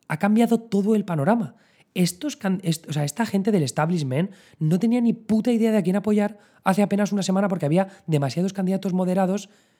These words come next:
en la carrera. Y sin embargo, se retira Buttigieg y Klobuchar, eh, a-, anuncia su apoyo a Cleburne, hace un buen debate Biden, Warren destroza las posibilidades de Bloomberg.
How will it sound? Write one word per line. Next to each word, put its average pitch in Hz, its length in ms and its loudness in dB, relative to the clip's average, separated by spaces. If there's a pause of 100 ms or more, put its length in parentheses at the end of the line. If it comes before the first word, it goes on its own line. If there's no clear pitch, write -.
(200)
en 143 240 0
la 123 120 -4
carrera. 180 340 -2 (320)
Y 147 80 -4
sin 131 100 -2
embargo, 165 220 0
se 131 120 -6
retira 139 280 -4
Buttigieg 156 420 -2
y 139 60 -10
Klobuchar, 196 520 -4 (400)
eh, 127 180 -8
a-, 131 280 -4
anuncia 143 280 -2
su 147 80 0
apoyo 156 240 -2
a 170 80 -4
Cleburne, 202 460 0 (160)
hace 139 180 -6
un 147 80 -4
buen 143 100 -4
debate 160 300 -4
Biden, 185 480 -2 (200)
Warren 151 360 2
destroza 147 340 -4
las 147 80 -4
posibilidades 151 420 -2
de 156 60 -2
Bloomberg. 196 460 -2